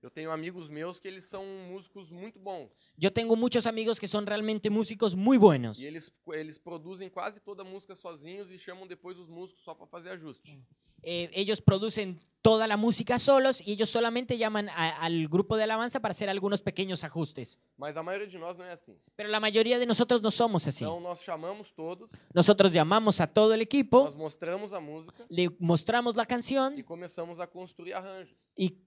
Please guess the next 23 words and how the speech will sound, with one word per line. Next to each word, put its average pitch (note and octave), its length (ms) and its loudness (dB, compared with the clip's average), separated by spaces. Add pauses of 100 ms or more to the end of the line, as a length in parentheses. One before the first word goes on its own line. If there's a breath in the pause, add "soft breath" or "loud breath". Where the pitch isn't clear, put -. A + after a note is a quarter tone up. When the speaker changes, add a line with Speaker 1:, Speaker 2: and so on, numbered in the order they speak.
(120)
Speaker 2:
co-, A#3 120 -8
y F#3 180 2
co-, F3+ 280 4
y F3 120 2
comenzamos F#3+ 540 0
a G#3 80 -2
construir B3 480 6
los, A#3+ 220 2
los F3+ 240 8
ajustes E3 400 0
juntos. C3 340 0
Speaker 1:
Fazemos D#3 160 -10
uma D#3+ 140 -12
introdução. E3 800 -12
Speaker 2:
Hacemos G3+ 480 2
una G3+ 160 2
introducción. C4+ 760 2
Speaker 1:
Começamos D#3+ 580 -8
sem E3+ 280 -14
sujar D#3+ 380 -10
muito E3 280 -16
a D#3+ 40 -14
música. D#3+ 600 -18